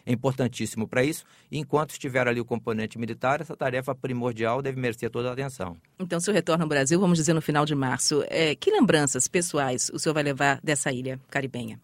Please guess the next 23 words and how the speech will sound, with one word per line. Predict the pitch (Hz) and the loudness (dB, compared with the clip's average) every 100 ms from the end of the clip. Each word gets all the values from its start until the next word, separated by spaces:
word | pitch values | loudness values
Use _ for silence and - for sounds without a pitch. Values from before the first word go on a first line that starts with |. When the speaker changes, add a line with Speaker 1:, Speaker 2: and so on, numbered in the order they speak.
| _ - | _ -12
Speaker 2:
onde | 143 | -8
o | |
senhor | - | -6
passou | 147 143 185 | -4 -4 -4
um | 190 | -4
ano? | 113 - | -6 -2
Speaker 1:
A | 156 | 6
alegria | 170 170 139 151 | 8 8 6 4
do | 139 | 4
povo, | 131 156 175 170 170 - _ - | 4 4 4 0 -8 -12 _ 4
é | 131 127 127 | 8 8 6
um | - 123 | 0 -2
povo | 123 135 139 123 120 120 113 - | 0 6 6 6 4 2 2 -2
criativo, | 139 127 117 - 160 165 139 147 - | 0 0 0 0 2 0 0 -4 0
um | 123 | -2
povo, | 113 135 143 135 110 120 113 - | 0 2 2 2 2 0 0 2
é, | 117 117 113 107 - | 4 4 4 0 -2
que | 120 | -4
demonstra | 107 123 123 151 147 - | 0 0 2 2 0 0
através, | 117 120 113 104 123 117 - | 0 2 0 4 2 0 -4
é, | 110 107 | -4 -2
da | 107 107 | -4 -6
sua, | - 113 110 110 104 - | -4 -4 0 0 0 -4